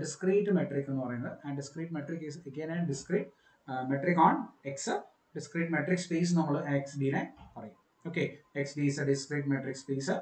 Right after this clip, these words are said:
And ഇവിടെ നമ്മൾ എല്ലാ കണ്ടീഷൻസും വെരിഫൈ ചെയ്യാൻ പറ്റും നമുക്ക്. D of X Y greater than or equal to zero ആയിരിക്കും. And അതുപോലെ തന്നെ D of X Y equal to zero ആവുന്ന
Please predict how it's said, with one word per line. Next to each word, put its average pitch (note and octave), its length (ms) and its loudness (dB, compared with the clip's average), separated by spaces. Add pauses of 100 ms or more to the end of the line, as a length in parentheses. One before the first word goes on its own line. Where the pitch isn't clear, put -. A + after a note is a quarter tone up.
(140)
And D#3+ 120 0 (360)
ഇവിടെ E3 240 6
നമ്മൾ F3 220 10
എല്ലാ E3+ 120 8 (200)
കണ്ടീഷൻസും F3+ 560 8
വെരിഫൈ D#3 340 4
ചെയ്യാൻ E3+ 220 4
പറ്റും D3 200 0
നമുക്ക്. C#3+ 280 2
D C#3+ 140 4
of C#3+ 160 0
X - 180 -10
Y C#3+ 120 4
greater C#3 260 4
than C#3+ 160 2
or C#3 100 4
equal C#3+ 200 2
to C#3 100 0
zero C#3+ 180 0
ആയിരിക്കും. C#3 280 2 (400)
And C#3+ 160 4
അതുപോലെ C#3 280 6
തന്നെ C#3+ 200 4
D C#3 40 6 (140)
of C#3+ 60 -4 (100)
X - 120 -10 (120)
Y C#3 60 10 (680)
equal C#3+ 240 0
to C#3+ 120 2
zero C#3+ 180 4
ആവുന്ന C#3+ 180 6